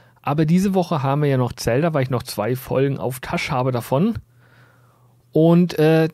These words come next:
werden vorerst die letzten sein. Und der Plan noch wie letzte Woche eigentlich.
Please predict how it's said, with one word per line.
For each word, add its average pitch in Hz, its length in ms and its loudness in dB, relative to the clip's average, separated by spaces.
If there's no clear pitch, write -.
werden 170 320 0
vorerst 156 360 -2
die 123 80 -2
letzten 127 480 -2
sein. 117 460 0
Und 156 400 0
der 143 220 -2
Plan 131 580 -2
noch 139 340 -2
wie 151 200 2
letzte 156 400 0
Woche 113 260 -4
eigentlich. - 640 -10